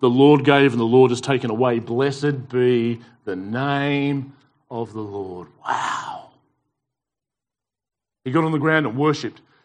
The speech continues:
Interesting terminology. Uh, he, no recollection of him singing here.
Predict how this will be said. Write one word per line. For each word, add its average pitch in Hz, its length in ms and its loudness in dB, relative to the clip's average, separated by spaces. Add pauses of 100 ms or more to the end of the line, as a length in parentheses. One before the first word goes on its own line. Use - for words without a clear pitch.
(140)
Interesting 143 760 -2
terminology. 143 760 0 (100)
Uh, 131 160 -6
he, - 160 -10 (760)
no 190 240 6
recollection 185 520 2
of 131 100 -2
him 127 80 -4
singing 151 400 -2
here. 98 240 -12